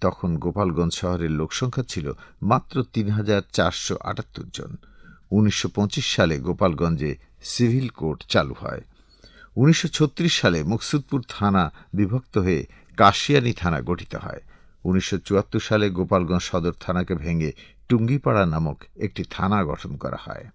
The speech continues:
উনিশশো চুরাশি সালে পহেলা ফেব্রুয়ারি গোপালগঞ্জ মহকুমাকে জেলায় উন্নীত করা হয়।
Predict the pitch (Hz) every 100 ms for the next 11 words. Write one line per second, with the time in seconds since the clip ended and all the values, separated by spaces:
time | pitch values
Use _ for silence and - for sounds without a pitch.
0 | - _ - - _ - - 95 101 -
1 | - 104 98 - - - - - _ -
2 | _ _ _ - _ _ _ - - 120
3 | 147 160 - - 95 78 67 - - -
4 | _ _ - - - _ _ _ _ _
5 | _ - 127 143 147 135 120 131 123 95
6 | 62 - - - 92 107 110 98 101 87
7 | 104 120 - 107 101 85 92 104 117 110
8 | 95 82 - - - - -